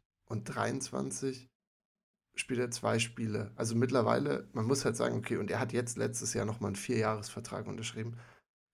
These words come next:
Kriegen sie ein Jahr, wo Kawhi es schafft,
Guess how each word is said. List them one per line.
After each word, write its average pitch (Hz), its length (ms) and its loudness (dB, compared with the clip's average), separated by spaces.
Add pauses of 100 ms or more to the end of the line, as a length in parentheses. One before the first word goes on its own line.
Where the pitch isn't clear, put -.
(120)
Kriegen 139 300 0
sie 113 260 0
ein 127 320 2
Jahr, 117 480 4
wo 113 80 2
Kawhi 113 640 2 (160)
es 117 180 -4
schafft, 123 320 0